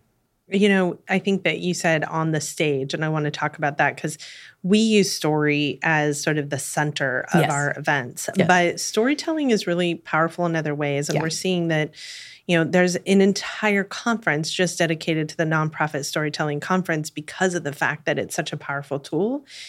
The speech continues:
Speaker 1: in so many different ways. But when we're at an event, it's like the centerpiece of what we're doing. So can you talk to me a little bit about how story shows up on stage for a program?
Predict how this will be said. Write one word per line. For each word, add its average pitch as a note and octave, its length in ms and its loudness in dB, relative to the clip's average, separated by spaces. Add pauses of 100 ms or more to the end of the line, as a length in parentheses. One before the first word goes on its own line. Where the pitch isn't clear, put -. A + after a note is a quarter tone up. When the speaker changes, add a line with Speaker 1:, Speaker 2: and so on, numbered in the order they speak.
(140)
Speaker 1:
in F3 140 0
so D#3+ 320 0
many D#3+ 240 0
different D3+ 320 -4
ways. C#3 460 -2
But F3+ 220 2
when F3+ 280 2
we're A#3 320 2
at E3+ 140 -4
an D3+ 140 0
event, C#3+ 580 -2 (400)
it's - 260 -2
like C#3+ 160 2 (360)
the D3 100 0
centerpiece D3 920 -4
of D3+ 140 -4
what D3 160 -2
we're D3+ 80 -2
doing. C#3+ 360 0
So D#3+ 200 0
can G3 180 2
you A3 100 6
talk A#3+ 240 -4
to - 100 -6
me B3+ 40 2
a A3+ 60 2
little F#3 180 2
bit E3+ 180 2
about D#3 240 2
how D#3+ 140 -2
story D#3 340 -2
shows D#3 280 -4
up C#3+ 160 -6
on C3+ 160 -6
stage C#3+ 520 -4
for C#3+ 280 -2
a - 40 -4
program? - 540 -4